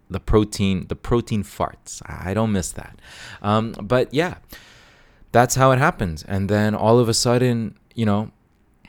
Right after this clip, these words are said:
it was interesting because I'm not gonna lie, it, it, it feels nice to look good. It feels nice to get the attention, especially from, um, you know, the people who,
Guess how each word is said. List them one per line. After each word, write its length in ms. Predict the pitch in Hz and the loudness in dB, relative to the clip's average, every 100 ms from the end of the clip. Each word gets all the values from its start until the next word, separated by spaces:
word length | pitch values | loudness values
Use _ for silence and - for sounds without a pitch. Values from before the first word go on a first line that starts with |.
| _ _ _ _ _ _ - - | _ _ _ _ _ _ -20 -4
it 60 | 123 | 0
was 140 | 131 | 2
interesting 420 | 165 151 - 85 73 | 0 -2 -4 -4 -6
because 640 | - 107 101 101 90 - - _ _ _ _ _ _ _ _ _ _ _ _ _ _ _ _ _ _ _ - | -6 2 4 4 0 -6 -12 _ _ _ _ _ _ _ _ _ _ _ _ _ _ _ _ _ _ _ -4
I'm 100 | 107 | 0
not 120 | 135 | 0
gonna 160 | 147 | 2
lie, 240 | 147 80 82 - _ _ - | 0 0 -6 -20 _ _ -12
it, 180 | 95 - | -10 -8
it, 140 | 107 - | -8 -6
it 100 | 110 | -6
feels 320 | - 139 110 | 0 0 2
nice 320 | 127 107 - | 2 2 0
to 80 | - | -2
look 200 | 92 - | -2 -2
good. 300 | 95 82 - _ - | -2 -4 -8 _ -12
It 120 | 82 | -10
feels 300 | - 123 104 | -2 -2 0
nice 220 | 110 107 | 0 0
to 80 | - | -2
get 200 | 98 95 | -4 -4
the 80 | 95 | -4
attention, 580 | 87 95 92 - 80 73 _ _ - | -4 -4 -4 -6 -10 -12 _ _ -10
especially 420 | - 117 107 - | -4 0 0 0
from, 440 | 98 - 92 87 80 - - _ _ | -2 0 0 -2 -6 -14 -20 _ _
um, 540 | 85 82 80 78 78 - _ _ _ - | -4 -4 -4 -6 -10 -16 _ _ _ -8
you 100 | 87 | -8
know, 120 | - - - | -8 -18 -12
the 80 | 95 | -2
people 380 | - 107 104 98 | 0 0 0 0
who, 520 | 98 92 87 87 | 0 0 0 -2